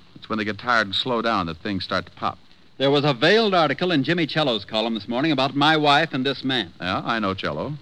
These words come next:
Speaker 2: So do I, but I'm not interested in Cello at the moment.
Speaker 1: Well, what do you want? Enough on your wife so you can get a divorce?
Speaker 2: Yes.
Speaker 1: Oh, well, that, that comes kind of high.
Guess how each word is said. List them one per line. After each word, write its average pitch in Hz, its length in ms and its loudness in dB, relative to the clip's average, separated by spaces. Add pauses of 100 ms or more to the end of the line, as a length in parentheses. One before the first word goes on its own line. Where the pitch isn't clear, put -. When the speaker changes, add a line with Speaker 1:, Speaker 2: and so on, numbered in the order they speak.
(140)
Speaker 2:
So 123 140 -2
do 123 140 2
I, 117 180 6
but 104 100 0
I'm 110 200 2
not 160 200 2
interested 143 380 -4
in 139 140 0
Cello 123 360 0
at 135 100 -4
the 120 60 -6
moment. 120 300 -2 (220)
Speaker 1:
Well, 113 100 -6
what 151 80 0
do 175 60 2
you 185 60 0
want? 127 300 2
Enough 117 220 -4
on 123 120 0
your 117 120 -2
wife 127 260 2
so - 120 -4
you 123 80 0
can 120 100 -2
get 127 140 -2
a - 20 -10
divorce? 135 380 0
Speaker 2:
Yes. 131 280 4 (380)
Speaker 1:
Oh, 85 400 0
well, 92 160 -8
that, 98 320 -6
that 98 240 -6
comes 104 480 -8
kind - 180 -2
of 95 60 -4
high. 60 560 -2